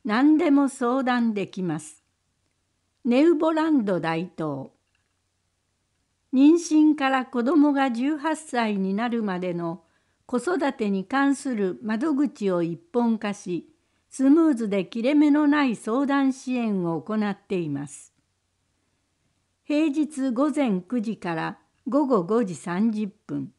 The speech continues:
健やかセンター三階にて。キューアールコードが出ています。子育てに関すること、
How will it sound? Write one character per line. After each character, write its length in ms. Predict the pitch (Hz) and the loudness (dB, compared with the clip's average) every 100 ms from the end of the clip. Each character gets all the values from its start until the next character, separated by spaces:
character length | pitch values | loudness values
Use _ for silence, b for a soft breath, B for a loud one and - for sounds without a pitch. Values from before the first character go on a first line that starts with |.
| _ _ _ _ _ _ _ _ | _ _ _ _ _ _ _ _
健 420 | - 240 330 320 | -14 -6 -2 0
や 100 | 311 | 0
か 160 | 302 277 | -2 -4
セ 200 | 285 277 | 0 0
ン 100 | 226 | 0
タ 260 | 202 180 | -2 -4
ー 40 | 165 | -4
三 360 | - 185 240 | -4 -2 0
階 320 | 226 208 196 | 0 -2 -4
に 200 | 180 160 | -4 -6
て。 240 | 143 - - _ _ _ _ _ _ _ _ _ _ _ _ _ _ | -10 -18 -18 _ _ _ _ _ _ _ _ _ _ _ _ _ _
キ 120 | - 311 | -2 2
ュ 140 | 349 | 4
ー 120 | 330 | 2
ア 40 | 330 | 0
ー 20 | |
ル 140 | 320 | -4
コ 220 | 285 311 | -4 -2
ー 40 | 285 | 0
ド 140 | 214 | -2
が 160 | 180 165 | -2 -4
出 160 | 185 | -6
て 160 | 196 175 | -6 -6
い 160 | 160 143 | -4 -4
ま 160 | 147 | -6
す。 260 | 143 - _ _ _ _ _ _ _ _ _ _ _ _ _ _ _ _ _ _ _ | -12 -20 _ _ _ _ _ _ _ _ _ _ _ _ _ _ _ _ _ _ _
子 140 | - 247 | -6 -4
育 340 | 240 294 277 | -2 -2 -2
て 160 | - 208 | -2 -2
に 160 | 196 | -2
関 300 | 196 240 277 | -2 -2 0
す 160 | 277 262 | -2 -4
る 160 | 233 226 | -4 -4
こ 160 | 196 | -6
と、 400 | 180 185 180 180 | -4 -4 -6 -8